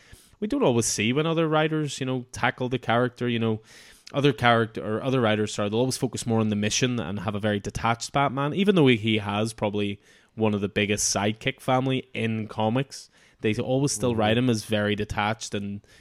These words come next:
Speaker 1: you know, they're soldiers and they're well trained and they're this and they're that. But, you know, I really love that Tom Taylor's exploring the humanity of the character.
Speaker 2: Well, there's no better writer to do it. I mean,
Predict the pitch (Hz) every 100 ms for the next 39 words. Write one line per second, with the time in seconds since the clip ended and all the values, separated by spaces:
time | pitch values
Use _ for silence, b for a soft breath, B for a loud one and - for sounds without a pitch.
0 | b 101 98 95 104 101 - 107 104 98
1 | 104 101 98 98 104 104 104 - 104 101
2 | 101 98 101 104 104 101 104 104 113 -
3 | 110 107 _ B B B - 113 117 123
4 | 127 127 110 110 110 - 101 101 104 101
5 | 101 - 101 101 101 104 107 120 123 120
6 | 123 120 120 120 110 - _ _ _ _
7 | _ _ _ - 113 101 101 87 87 85
8 | 82 82 82 78 87 113 101 98 90 85
9 | 76